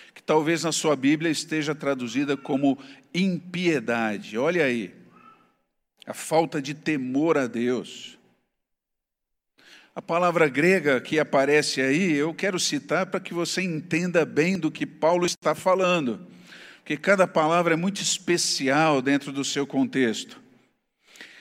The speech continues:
Ele usa uma palavra para impiedade, cujo radical é sebei. E se você procurar o que significa esse radical, vai perceber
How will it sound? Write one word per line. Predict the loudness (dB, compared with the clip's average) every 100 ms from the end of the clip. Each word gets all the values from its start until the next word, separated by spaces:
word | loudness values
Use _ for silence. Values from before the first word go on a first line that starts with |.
| _
Ele | 0 4
usa | 6 6 6 6 4 0 -4
uma | -2 -2
palavra | 2 2 2 2 2 0 0 -2
para | 2 2 4 2 -2 -4
impiedade, | -4 -4 0 0 0 2 2 2 -2 -10 -6
cujo | -4 -2 0
radical | 2 0 0 -4 0 2 4 4 0 -6 -20 -6
é | 0 2
sebei. | 2 -2 -2 -4 -6 -2 2 4 2 2 0 0 -10 -20 -20 _ _ _ _ _ _ -20 _ _ _ _
E | -2 2 2 2 -2 -14 -20 -18
se | -12 -6
você | -2 -4
procurar | -2 -4 0 2 4 4 2 -2 -4
o | -6 -4
que | -4
significa | -6 -2 0 0 0 -4 -2 -4
esse | -4 -2
radical, | -2 -2 -6 0 2
vai | 2 0
perceber | 0 -2 -2 -2 0 0 0